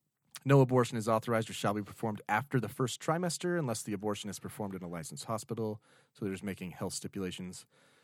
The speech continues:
Um, the problem with the heartbeat issue, before I get into this one, is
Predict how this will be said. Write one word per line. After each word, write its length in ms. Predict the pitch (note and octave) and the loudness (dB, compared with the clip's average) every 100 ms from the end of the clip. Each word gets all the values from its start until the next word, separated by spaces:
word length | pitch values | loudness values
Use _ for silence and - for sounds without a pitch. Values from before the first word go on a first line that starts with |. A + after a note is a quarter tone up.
| _ _ _ _ - | _ _ _ _ -10
Um, 680 | G#2+ G2+ G2+ G2+ G2 F#2+ - _ _ _ _ _ _ _ _ _ _ _ _ - | -6 -4 -2 -4 -4 -8 -16 _ _ _ _ _ _ _ _ _ _ _ _ -2
the 120 | C3 | -2
problem 500 | A#2 - G#3+ G#3 F3 | 0 2 4 4 4
with 200 | C#3+ C#3 | 4 4
the 80 | - | 2
heartbeat 600 | G#2 C#3+ C3+ - G#2 F2+ - | 2 4 4 2 -6 -6 -10
issue, 460 | G2+ F#2 - F2+ F#2 | -8 -6 -4 -4 -4
before 340 | F#2 G2+ A#2+ | -6 -6 -2
I 60 | G#2 | -2
get 160 | G2+ G2+ | -4 -6
into 180 | F#2+ | -8
this 260 | - G2 - | -8 -6 -6
one, 220 | F2+ E2 - | -8 -10 -6
is 460 | G#2 F#2+ F2 - | -4 -4 -6 -10